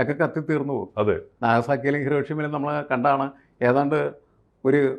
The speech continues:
Speaker 1: ഒരു ആറ്റം ബോംബ് പ്രയോഗിക്കുമ്പോ തന്നെ ഒരു ലക്ഷത്തി നാൽപതിനായിരത്തിലധികം ആളുകള് പെട്ടെന്ന് തന്നെ കത്തിക്കരിഞ്ഞ് ചാമ്പലായി പോയി എന്നുള്ളതാണ്.
Speaker 2: അതെ,
Speaker 1: പിന്നെ
Speaker 2: ഫ്യൂഷൻ കൊണ്ട്.
Speaker 1: അതിന്റെ after effects എന്ന് പറഞ്ഞാൽ വളരെ കൂടുതലായിരുന്നു.
Speaker 2: അന്ന് ഉണ്ടാക്കിയ ഒരു, ഒരു അണുബോംബിനേക്കാൾ എത്രയോ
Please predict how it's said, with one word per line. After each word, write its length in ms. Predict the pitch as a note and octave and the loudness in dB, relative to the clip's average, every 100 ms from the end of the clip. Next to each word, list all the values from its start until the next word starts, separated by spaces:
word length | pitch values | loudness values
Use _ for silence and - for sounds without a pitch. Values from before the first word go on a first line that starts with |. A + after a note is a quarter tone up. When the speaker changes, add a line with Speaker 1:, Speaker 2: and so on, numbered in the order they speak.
| B2+ | 0
Speaker 1:
ഒരു 120 | C3 | 2
ആറ്റം 340 | C#3 - E3 | 2 2 0
ബോംബ് 260 | D#3+ D#3+ D3 | 0 -2 -2
പ്രയോഗിക്കുമ്പോ 500 | C3+ C#3 C#3+ C#3+ C#3+ C3 | 0 0 0 -4 -4 -4
തന്നെ 260 | B2+ C#3+ - | -2 -4 -4
ഒരു 140 | C3 C3+ | -2 2
ലക്ഷത്തി 400 | D#3 D#3 E3 D#3+ | 0 0 -4 -2
നാൽപതിനായിരത്തിലധികം 1040 | D3 C#3 D3 D3 C#3 C3 C#3 C3 C3 C3 | 0 -2 -2 -2 -2 -4 -2 -2 -2 -2
ആളുകള് 340 | B2 A#2 A#2+ D#3 - _ _ _ - | -2 -2 -2 -6 -12 _ _ _ -2
പെട്ടെന്ന് 380 | C#3 D#3+ D#3+ | 0 0 0
തന്നെ 220 | D#3 D3 D3 C#3 | -2 -2 -2 -2
കത്തിക്കരിഞ്ഞ് 640 | - D3+ - C3+ B2 B2+ | -2 -4 0 0 0 -2
ചാമ്പലായി 380 | C3 A2+ A2+ G#2 | -2 0 0 0
പോയി 180 | G2+ F2+ | -2 -6
എന്നുള്ളതാണ്. 320 | F2 - - | -8 -14 -12
Speaker 2:
അതെ, 120 | - | -10
Speaker 1:
പിന്നെ 180 | - - | -10 -6
Speaker 2:
ഫ്യൂഷൻ 400 | A#2 A#2+ D#3 G3 | 0 2 2 -2
കൊണ്ട്. 160 | E3+ | -2
Speaker 1:
അതിന്റെ 380 | F3 F3+ F#3 E3+ - - | -4 -2 -2 -4 -2 0
after 220 | D#3+ - | 0 0
effects 240 | F3+ F3+ E3 | -2 -2 -4
എന്ന് 140 | - | -4
പറഞ്ഞാൽ 160 | E3+ E3+ | -4 -2
വളരെ 260 | D#3 D#3 | -2 -2
കൂടുതലായിരുന്നു. 560 | D#3+ D#3+ D3 C#3 B2 A2+ | -2 -4 0 2 2 4
Speaker 2:
അന്ന് 220 | G2 B2+ | 4 6
ഉണ്ടാക്കിയ 420 | D3+ C#3+ D3 C#3 | 6 8 8 8
ഒരു, 100 | D#3 | 4
ഒരു 280 | E3 D3 D#3 | 4 4 6
അണുബോംബിനേക്കാൾ 720 | C#3 C#3 C#3+ D3 D3 D3 D3+ | 4 4 4 4 2 0 2
എത്രയോ 600 | D3 - B2+ C#3+ D3+ E3 | 2 2 2 2 6 6